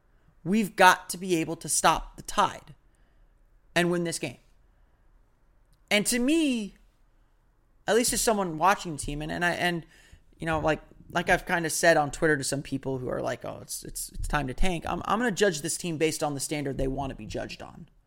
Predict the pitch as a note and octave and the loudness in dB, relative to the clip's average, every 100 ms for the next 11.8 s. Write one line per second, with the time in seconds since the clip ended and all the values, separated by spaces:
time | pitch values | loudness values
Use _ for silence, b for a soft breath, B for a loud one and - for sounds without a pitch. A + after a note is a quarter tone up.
0 | _ _ _ _ _ _ _ _ _ _ | _ _ _ _ _ _ _ _ _ _
1 | _ _ _ _ _ _ _ - F3+ - | _ _ _ _ _ _ _ -6 -4 -2
2 | A3+ B3+ G3+ C#3+ F#3+ G#3 - - G3+ - | 2 2 2 6 6 6 -2 0 0 0
3 | E3+ - - D3 C3+ C3 C3+ C3 - _ | -6 -2 0 0 -2 -6 -8 -12 -20 _
4 | _ _ _ - - - F#3+ F3+ E3+ D#3+ | _ _ _ -20 -4 4 6 6 4 -2
5 | - _ - F#3 F3 - D#3+ D3 C#3 - | -14 _ -2 2 2 2 -4 -2 -2 -2
6 | - - - _ _ _ _ _ _ - | -4 -12 -20 _ _ _ _ _ _ -20
7 | - _ _ _ _ - D#3+ G3 A#3+ C4 | -20 _ _ _ _ -8 4 6 6 4
8 | A3 A3 F#3+ D#3+ A#2 F3 D#3+ C#3 C3 - | 2 2 0 -2 2 4 4 0 -10 -16
9 | - - _ - _ _ _ _ _ - | -20 -20 _ -20 _ _ _ _ _ -10
10 | - E3 E3 E3 D3+ E3 D3+ D3+ C3 D3 | 2 4 6 2 2 -2 -2 -4 -4 -4
11 | B2+ - C3 B2 A2+ - E3 - | -4 -4 -6 -8 -12 -16 -20 -20